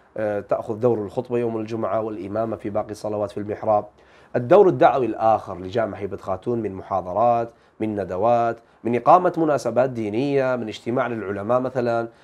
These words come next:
من حلقات ل-، لقراءة القرآن والعلوم الشرعية، أين دور جامع هيبة خاتون من هذه النشاطات؟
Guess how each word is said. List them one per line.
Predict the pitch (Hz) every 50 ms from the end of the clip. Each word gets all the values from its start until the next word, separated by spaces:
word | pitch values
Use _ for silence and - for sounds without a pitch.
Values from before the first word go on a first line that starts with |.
| _ _ -
من | 120 123 139 156 123
حلقات | - - 120 113 107 - 156 175 196 175 - 143
ل-، | 131 127 123 120 120 117 113 107 -
لقراءة | 107 104 104 - - - - - - 131 131 127 110 123 -
القرآن | 113 104 - 117 113 113 131 131
والعلوم | 123 113 104 98 113 113 107
الشرعية، | 104 - - 104 98 104 123 120 110 110 107 107 107 - _ _ _ _ _ _ -
أين | 156 185 180 175 165 160 156 151 135
دور | 143 147 151 143 131
جامع | 117 131 131 123 117 107
هيبة | 120 117 117 113
خاتون | - - 110 104 - 127 127 127
من | 123 117 110 110 - - -
هذه | 98 110 104 98 92
النشاطات؟ | 92 92 87 - - - - -